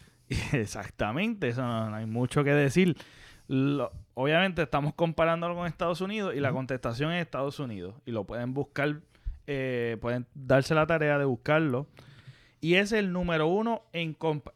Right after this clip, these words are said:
Speaker 1: en comprador y en, y que tienen tecnología, este,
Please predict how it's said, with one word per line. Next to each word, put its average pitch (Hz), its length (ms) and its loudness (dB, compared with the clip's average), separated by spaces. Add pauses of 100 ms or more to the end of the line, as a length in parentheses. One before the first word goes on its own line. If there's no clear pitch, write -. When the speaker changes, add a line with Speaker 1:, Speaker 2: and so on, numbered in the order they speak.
Speaker 1:
en 135 160 -4
comprador 143 840 0 (220)
y 180 320 2
en, 165 200 -4 (500)
y 165 160 -6
que 160 140 -2
tienen 202 500 -4 (760)
tecnología, 156 1040 2 (560)
este, 120 1040 -2